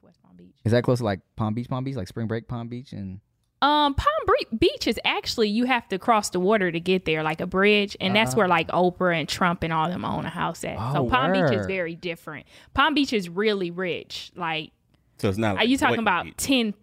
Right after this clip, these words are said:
Speaker 1: fifteen million dollar homes? Whereas that
Speaker 2: Oh.
Speaker 1: on the other side, you know, it's just like, me.
Speaker 2: Okay.
Speaker 1: <laughs> But guess what? This L A,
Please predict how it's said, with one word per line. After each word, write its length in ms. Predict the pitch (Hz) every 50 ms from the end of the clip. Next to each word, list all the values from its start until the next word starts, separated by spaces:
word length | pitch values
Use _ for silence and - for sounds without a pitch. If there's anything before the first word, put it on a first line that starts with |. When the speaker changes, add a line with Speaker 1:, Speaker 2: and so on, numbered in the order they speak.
| _ _
Speaker 1:
fifteen 500 | 240 233 226 - - 247 226 208 196 190
million 300 | 196 202 196 190 180 175
dollar 240 | 180 175 175 175
homes? 400 | 180 180 180 175 180 175 165 180 - - - - _ _
Whereas 280 | - 196 202 202 196 190
that 180 | 196 196 190
Speaker 2:
Oh. 60 | 185
Speaker 1:
on 80 | 185 180
the 80 | 170 165
other 220 | 208 220 214 196
side, 580 | 190 - - 175 165 165 160 160 156 151 113 82 -
you 160 | - 170 175
know, 240 | 170 160 - 151 -
it's 160 | 151 175 -
just 180 | - - - -
like, 260 | 85 - - - - _ _ _ _ _ _ _ _ _ _ _
me. 340 | - 320 359 320 269 220 196 - _ _ _ _ _ _ _ _ _ _ 165
Speaker 2:
Okay. 300 | 170 - - 147 131 147 160
Speaker 1:
<laughs> 40 | 170 - - - - - - - 403 - - 381 - 440
But 160 | 403 233 233 -
guess 220 | 254 277 320 -
what? 380 | - 370 311 254 214 202 - - - 214 202 190 190 - - -
This 200 | - 220 302 330
L 240 | - 269 277 277 294
A, 240 | 311 294 220 214 190